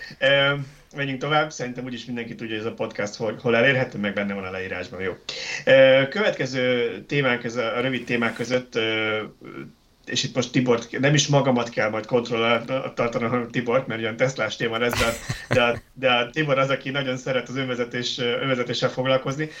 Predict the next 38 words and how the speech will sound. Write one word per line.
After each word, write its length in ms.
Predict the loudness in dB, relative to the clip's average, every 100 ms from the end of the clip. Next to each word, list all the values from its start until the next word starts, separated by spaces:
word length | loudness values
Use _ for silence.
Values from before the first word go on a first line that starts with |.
| -12
és 100 | -8
szerintem 400 | -4 -4 0 2
mi 120 | 2
valószínűleg 400 | 4 4 4 -4
egy 40 | -2
teljes 220 | -2 0
adásra 300 | -2 -2 -4
így 80 | -6
tudnánk 240 | -6 -4
beszélni 320 | -2 -2 -2
a, 240 | 0 0 0
a, 380 | 2 2 2 2
a 20 |
V 160 | 2
kilences, 540 | 0 0 0 0 -2 -4 -12 -20 -20 0
ö, 560 | 4 6 6 4 2 -2 -10 -10
ö, 460 | -4 0 0 0 0
F 220 | 2 2
S 40 | 2
D 120 | 0
szoftverről, 480 | 2 2 4 4 4
annak 300 | 4 2 2
ellenére, 200 | 0 0
hogy 180 | -2 -4
egy-, 80 | -4
egyikünk 360 | -4 -2 -2
sem 140 | -4 -2
vezette 360 | -2 -4 -4
még. 300 | -2 0 -2 -6 -18 -20 -14
De 420 | 0 4 6 4 2
ugye 120 | 0
a 40 |
hét 200 | 2 0
fontosabb 460 | -2 -6 -4 -6 -8
hírei 280 | -6 -4 -4
között 240 | -6 -8
mindenképpen, 600 | -6 -6 -6 -4 -2 0
ö, 360 | 0 0 -2